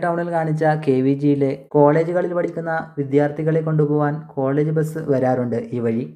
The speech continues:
ഇത് ഫോറസ്റ്റ് ഏരിയ ആണ്. ഇതിലൂടെ പോകാൻ നല്ല രസമുള്ള കാര്യമാണ്.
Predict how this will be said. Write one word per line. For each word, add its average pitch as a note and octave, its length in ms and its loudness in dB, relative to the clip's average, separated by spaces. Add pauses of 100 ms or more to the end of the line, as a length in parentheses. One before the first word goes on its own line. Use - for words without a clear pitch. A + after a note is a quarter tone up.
(920)
ഇത് D#3+ 140 2 (200)
ഫോറസ്റ്റ് D#3 460 2
ഏരിയ G3 240 0
ആണ്. F#3 120 -4 (220)
ഇതിലൂടെ C3+ 280 0 (100)
പോകാൻ D#3+ 260 -2 (100)
നല്ല G3+ 260 -4
രസമുള്ള A3+ 360 -2 (100)
കാര്യമാണ്. A#3+ 420 0